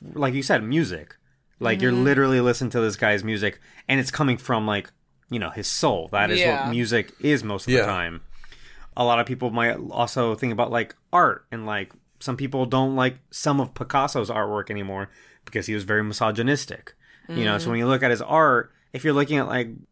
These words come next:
Speaker 1: Guernica, which is, like, about war, you might look at that differently than the ones where he has, like, women and they're doing weird things. You know
Speaker 2: I don't
Speaker 1: what
Speaker 2: know
Speaker 1: I
Speaker 2: if
Speaker 1: mean?
Speaker 2: I've even seen those.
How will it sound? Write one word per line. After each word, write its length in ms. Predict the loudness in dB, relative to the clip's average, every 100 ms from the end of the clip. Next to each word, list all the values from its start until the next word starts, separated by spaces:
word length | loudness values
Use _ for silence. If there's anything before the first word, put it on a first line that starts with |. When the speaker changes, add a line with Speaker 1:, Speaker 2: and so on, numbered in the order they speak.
| -8
Speaker 1:
Guernica, 720 | 0 2 4 0 2 2 0 -6 _ _
which 180 | -4 -4
is, 100 | -2
like, 140 | -2
about 300 | 0 0 0
war, 560 | -2 0 2 2 -2 -6 _ _ _ -4
you 120 | 2
might 140 | 4 4
look 160 | 2 2
at 80 |
that 160 | 2 2
differently 360 | 0 0 0 0
than 140 | -2
the 80 | -2
ones 340 | 0 0 -2
where 220 | 0 2 2
he 180 | 0
has, 180 | 0 0
like, 300 | 0 0 -2 -4
women 520 | -2 0 0 -2 -6
and 100 | -6
they're 120 | -4
doing 280 | -4 -4 -2
weird 200 | 0 -2
things. 560 | -2 -6 -6 -10 -16 -20 -20 -10
You 100 | -4
know 60 | -2
Speaker 2:
I 20 |
don't 20 |
Speaker 1:
what 60 | 0
Speaker 2:
know 60 |
Speaker 1:
I 40 | 0
Speaker 2:
if 60 |
Speaker 1:
mean? 80 | -2
Speaker 2:
I've 60 | -2
even 200 | -4 -8
seen 320 | -10 -10 -12
those. 360 | -14 -16 -20